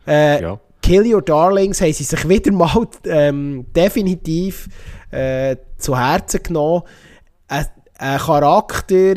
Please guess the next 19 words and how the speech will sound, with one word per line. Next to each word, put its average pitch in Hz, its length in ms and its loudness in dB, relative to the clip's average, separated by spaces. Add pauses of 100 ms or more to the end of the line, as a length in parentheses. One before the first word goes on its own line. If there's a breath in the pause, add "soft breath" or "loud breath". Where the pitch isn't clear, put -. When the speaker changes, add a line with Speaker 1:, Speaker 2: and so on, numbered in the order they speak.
(120)
Speaker 1:
wie 156 140 -4
der 147 100 -10
Crabfeeder, 190 1000 -2 (100)
äh, 127 960 -4
äh, 120 80 -8
wo 123 220 -4
da 135 180 0
eingeführt 185 640 -4
wird 165 320 -2
als 131 200 -4
geheimnisvolle, 151 1000 2 (200 soft breath)
Speaker 2:
Mhm. 135 480 -4
Speaker 1:
geheimnisvolle 180 760 2
Person, 196 840 2 (420 loud breath)
äh, 160 300 -2 (100)
wird 208 340 2
einfach 190 360 2
mal 165 440 4
wieder, 160 480 2